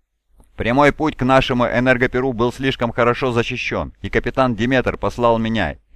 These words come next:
и Телония на фланге». «А сам понесся на врага в центре?» «Да, сэр, кто бы сомневался», проворчал Марий. «Так, слушай меня.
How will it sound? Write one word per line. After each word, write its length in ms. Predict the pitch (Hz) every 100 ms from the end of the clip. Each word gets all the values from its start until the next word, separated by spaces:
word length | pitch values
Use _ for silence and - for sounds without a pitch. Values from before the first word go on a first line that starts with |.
| - _
и 120 | 92
Телония 440 | 104 120 127 120 110
на 100 | 110
фланге». 520 | - 113 92 73 62 - _ _ _ _ _
«А 140 | 90 104
сам 240 | 147 147
понесся 480 | 139 151 143 - 131
на 140 | 127
врага 280 | 127 131 135
в 60 | -
центре?» 520 | 160 151 - 73 62
«Да, 300 | 76 120 131
сэр, 340 | - 95 71 -
кто 240 | - - 135
бы 100 | 131
сомневался», 600 | 127 120 117 104 80 82
проворчал 520 | 80 82 85 - 87
Марий. 360 | 87 80 69 62 _ _ _
«Так, 260 | - - -
слушай 360 | - 151 139 139
меня. 400 | 139 120 73